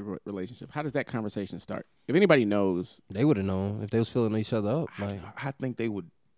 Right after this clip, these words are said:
Speaker 2: they would have been
Speaker 3: The-,
Speaker 2: down,
Speaker 3: these,
Speaker 2: I think.
Speaker 3: these are women that we can literally,
Speaker 2: These
Speaker 3: like,
Speaker 2: were
Speaker 3: if we
Speaker 2: enlightened
Speaker 3: ever had,
Speaker 2: women?
Speaker 3: no, seriously.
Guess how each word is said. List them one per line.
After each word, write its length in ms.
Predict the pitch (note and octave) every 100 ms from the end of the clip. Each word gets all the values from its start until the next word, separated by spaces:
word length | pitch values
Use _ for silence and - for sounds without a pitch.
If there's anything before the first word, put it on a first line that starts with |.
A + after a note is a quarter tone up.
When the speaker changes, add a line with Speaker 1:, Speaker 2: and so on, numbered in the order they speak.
| -
Speaker 2:
they 100 | -
would 140 | E3 F#3+
have 60 |
been 100 | D#3+
Speaker 3:
The-, 100 | B3+
Speaker 2:
down, 100 | F3+
Speaker 3:
these, 220 | D4 D#4+
Speaker 2:
I 60 | F4+
think. 180 | A#2+ -
Speaker 3:
these 140 | -
are 100 | B3
women 380 | G3+ F#3+ F#3+ F3
that 240 | D3+ C3+ - _ - _
we 240 | A#2+ C#3+ B3+
can 320 | G3 D3+ C3+
literally, 600 | D#3 E3+ D3+ D#3 D3+ C#3+ - -
Speaker 2:
These 80 | -
Speaker 3:
like, 80 | C#3+
Speaker 2:
were 80 | D3
Speaker 3:
if 60 | C3+
we 40 |
Speaker 2:
enlightened 320 | C3+ D#3+ D#3+
Speaker 3:
ever 80 | D#3+ F3
had, 80 |
Speaker 2:
women? 320 | F3+ A#3+ C3+ G#2+
Speaker 3:
no, 320 | G#2 C3 F2+ -
seriously. 420 | D3 B2 F#2+